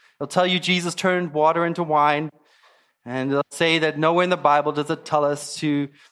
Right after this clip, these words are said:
totally abstain from drinking alcoholic beverages. Now, there are other believers who have really struggled with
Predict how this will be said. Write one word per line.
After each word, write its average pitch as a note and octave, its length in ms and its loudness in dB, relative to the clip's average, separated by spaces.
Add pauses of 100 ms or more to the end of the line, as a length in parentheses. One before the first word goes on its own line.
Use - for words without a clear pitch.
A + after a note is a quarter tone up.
(380)
totally D3+ 280 0
abstain D3 480 -4
from C#3+ 160 -6
drinking C3+ 500 -8
alcoholic C3 540 -6
beverages. B2+ 580 -8 (880)
Now, D3 160 -2
there D#3+ 180 0
are - 120 -4
other G#3 240 2
believers A#2 600 -8 (420)
who F#3+ 100 -2
have G3+ 140 0
really G3 200 2
struggled G#3+ 560 -2
with C#3+ 280 -8